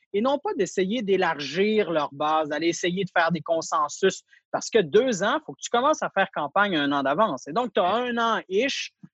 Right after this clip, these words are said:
pour, pour, pour prendre tes aises, commencer à dire, « Ben, je, je vais piloter des projets de loi, et cetera. » Et là, ben, rapidement, tu te retrouves en élection. Alors, la meilleure façon pour eux de dire, « Ben, je perds, je garde mon poste », c'est de dire, « Tu fais toujours du financement,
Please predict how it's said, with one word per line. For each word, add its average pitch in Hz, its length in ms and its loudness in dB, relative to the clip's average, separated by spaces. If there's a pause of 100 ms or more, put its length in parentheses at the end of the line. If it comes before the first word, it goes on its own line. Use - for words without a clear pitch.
(100)
pour, 190 240 0
pour, 190 180 -2 (280)
pour - 180 -2
prendre 240 240 0
tes 165 260 -2
aises, 214 380 0
commencer 202 480 -2
à 196 100 4
dire, « 190 180 -2
Ben, 151 140 0
je, - 180 -10
je 139 80 -12
vais 180 140 4 (640)
piloter 196 400 0
des 185 80 0
projets 156 320 -2
de 143 80 -10
loi, 185 320 0
et - 40 -4
cetera. » 160 480 -2
Et 135 40 -6
là, 196 180 0
ben, 123 180 -8
rapidement, 175 380 0
tu - 100 -14
te - 60 -16
retrouves 175 280 -4
en 156 120 4
élection. 143 420 -2 (300)
Alors, 165 120 4
la 139 100 -2
meilleure 220 580 -2
façon 180 500 -4 (140)
pour 196 220 4
eux 254 160 0 (240)
de 151 80 2
dire, « 175 240 2
Ben, 147 100 0
je - 160 -12
perds, 170 260 2
je 131 120 -14
garde 185 260 2
mon 143 140 -2
poste », 247 400 -2 (380)
c'est - 160 0
de 156 120 0
dire, « 180 180 2
Tu - 100 -14
fais 165 120 -6
toujours 208 260 2
du 214 140 -6
financement, 147 540 -2